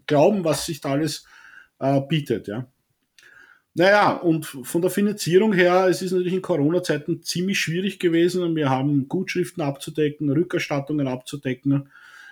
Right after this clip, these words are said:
Im ersten Jahr haben wir noch eine staatliche Hilfe bekommen, das mittlerweile nicht mehr gegeben ist. Ähm,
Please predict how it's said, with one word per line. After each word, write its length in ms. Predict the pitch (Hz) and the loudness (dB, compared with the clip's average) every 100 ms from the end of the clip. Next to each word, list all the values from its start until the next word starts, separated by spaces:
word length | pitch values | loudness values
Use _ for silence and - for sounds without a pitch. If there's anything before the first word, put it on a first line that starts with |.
| _ | _
Im 160 | 135 143 | -2 2
ersten 380 | 143 180 - | 2 2 2
Jahr 180 | 180 151 | 2 4
haben 100 | 170 | 4
wir 80 | 175 | 4
noch 140 | 160 | 2
eine 60 | - | 0
staatliche 480 | - 131 143 160 165 | 0 0 0 -2 -2
Hilfe 320 | 175 196 196 | -2 -2 -2
bekommen, 640 | 190 190 175 175 180 175 | -4 -4 -4 -2 -2 -4
das 320 | 160 147 - 170 | -4 -6 -6 -10
mittlerweile 500 | 170 170 143 147 147 | -6 -4 -2 0 -2
nicht 240 | 180 - | -4 -6
mehr 120 | 175 | -6
gegeben 440 | 170 165 156 156 156 | -4 -2 -2 -2 -2
ist. 340 | 160 - - _ - - - _ | -4 -6 -16 _ -20 -20 -20 _
Ähm, 440 | - 120 127 127 | -8 -2 -2 -2